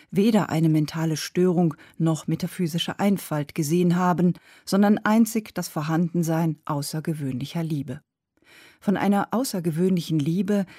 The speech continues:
in der die Raster von Vergangenheit und Gegenwart ebenfalls aufgehoben werden, handelt auch das Fortschreiten der Nacht. Es ist der vierte Roman von Jakuta Alika Vasovic,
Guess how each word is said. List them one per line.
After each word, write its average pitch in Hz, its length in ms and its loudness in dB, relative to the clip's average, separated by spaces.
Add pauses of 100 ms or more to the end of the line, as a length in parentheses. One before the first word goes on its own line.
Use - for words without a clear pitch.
(160)
in 160 80 -4
der 147 120 -2
die 156 100 -2
Raster 175 340 -2
von 175 180 0
Vergangenheit 175 640 0
und 151 120 -4
Gegenwart 175 640 -2
ebenfalls 170 640 -2
aufgehoben 180 760 -2
werden, 180 420 0 (120)
handelt 208 460 0
auch 180 280 -2 (120)
das - 180 -8
Fortschreiten 135 720 -6
der 160 120 -2
Nacht. 139 420 -4 (680)
Es - 120 -4
ist 240 160 -4
der 254 80 2
vierte 190 300 -2
Roman 143 480 0
von 151 280 0
Jakuta 160 480 -2
Alika 160 340 -2
Vasovic, 185 600 0